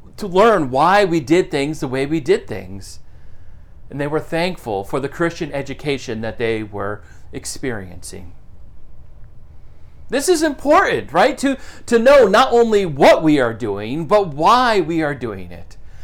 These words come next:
This is why Jesus said that we should love the Lord your God with all your heart, with all your soul, with all your mind,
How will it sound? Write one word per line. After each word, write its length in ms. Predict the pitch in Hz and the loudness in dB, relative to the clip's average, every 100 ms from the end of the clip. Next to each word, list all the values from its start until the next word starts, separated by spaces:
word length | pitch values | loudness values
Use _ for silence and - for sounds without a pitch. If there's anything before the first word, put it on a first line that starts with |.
| - - | -12 -4
This 200 | 233 214 | -4 -2
is 80 | |
why 200 | 190 202 | 2 4
Jesus 380 | 190 196 202 185 | 4 2 -2 -2
said 220 | - 214 | 2 2
that 100 | 175 | 4
we 140 | 170 196 | 2 -2
should 240 | - 170 - - | -2 -4 -6 -12
love 500 | 156 170 208 240 240 | -2 4 6 6 4
the 100 | 233 | 2
Lord 320 | 185 180 190 | 2 4 4
your 100 | 170 | 2
God 260 | 165 147 143 | 4 4 4
with 140 | 147 | 2
all 160 | 165 165 | 0 0
your 120 | 147 | 0
heart, 360 | - 190 196 180 | 2 4 4 0
with 120 | 139 | -2
all 180 | 135 127 | 0 0
your 100 | 123 | -2
soul, 560 | - - 214 196 190 - - - | -6 2 4 4 2 -4 -10 -4
with 120 | 156 | 0
all 220 | 160 160 | 4 2
your 180 | 139 120 | 2 -2
mind, 720 | 117 151 156 156 156 156 | 0 2 2 0 -4 -10